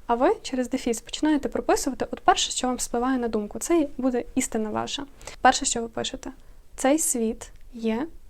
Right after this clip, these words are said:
і дефіс. «Цей світ є», і прописуйте все, що вам приходить на думку. Можете знову ставити на паузу після кожного такого слова.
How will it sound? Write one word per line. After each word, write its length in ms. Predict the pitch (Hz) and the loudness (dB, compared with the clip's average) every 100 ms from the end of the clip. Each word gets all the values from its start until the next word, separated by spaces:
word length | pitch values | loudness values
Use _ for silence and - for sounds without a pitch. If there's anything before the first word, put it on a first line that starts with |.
| - - - - - - | -20 -20 -20 -20 -16 -6
і 60 | 240 | -4
дефіс. 420 | 233 226 220 - - - - - - - - - - - - - - - | -4 -6 -6 -10 -14 -20 -20 -20 -20 -20 -20 -20 -20 -20 -20 -20 -20 -12
«Цей 220 | - 240 | -2 0
світ 380 | 233 - 220 220 - | 0 -2 -4 -4 -4
є», 220 | 220 320 - - - - - - - | -4 -4 -8 -20 -18 -16 -16 -18 -18
і 60 | 226 | -8
прописуйте 580 | 240 233 214 233 226 262 - | -4 -2 -4 -6 -10 -14 -10
все, 220 | - 262 | -6 -4
що 200 | - 226 | -4 -6
вам 80 | 220 | -6
приходить 420 | 214 - 226 220 | -6 -8 -8 -6
на 60 | |
думку. 320 | 214 214 226 262 - | -8 -8 -10 -14 -10
Можете 280 | 240 240 - | -4 -4 -4
знову 180 | 226 220 | -6 -6
ставити 340 | - 226 226 | -6 -8 -8
на 80 | 226 | -6
паузу 320 | 247 285 277 | -2 -2 -4
після 280 | - 262 233 | -6 -6 -4
кожного 340 | 226 233 214 | -6 -4 -6
такого 300 | 220 214 226 | -8 -6 -8
слова. 300 | 226 - 247 | -8 -8 -10